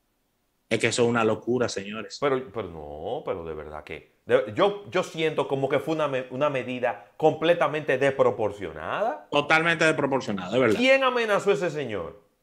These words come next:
Speaker 2: Es decir, se juntaron todos los importadores de México y juntos lo amenazaron. Yo estoy seguro que no fue así.
Speaker 1: No.
Speaker 2: En una planta, en una planta,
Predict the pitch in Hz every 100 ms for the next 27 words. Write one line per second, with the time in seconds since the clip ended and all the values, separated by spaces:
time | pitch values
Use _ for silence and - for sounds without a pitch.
0 | _ _ _ _ _ _ _ _ _ _
1 | _ _ - 156 170 156 - - - 196
2 | 185 202 185 - 226 240 233 170 - 240
3 | 247 254 240 - - 214 180 - 190 175
4 | 170 165 156 214 240 202 160 147 139 127
5 | 90 80 - _ _ _ _ _ _ _
6 | _ _ _ _ _ _ 202 175 165 262
7 | 277 - 220 - - 160 151 147 147 175
8 | 127 80 78 _ _ _ _ _ _ _
9 | _ - 92 87 90 98 107 160 254 196
10 | 90 78 - 85 - _ _ _ _ _
11 | 139 123 92 - _ _ _ _ _ _
12 | _ _ _ - 107 147 113 254 302 277
13 | 208 190 165 135 117 147 - - _ _
14 | _ _ 127 123 120 208 247 175 131 110
15 | 90 85 - -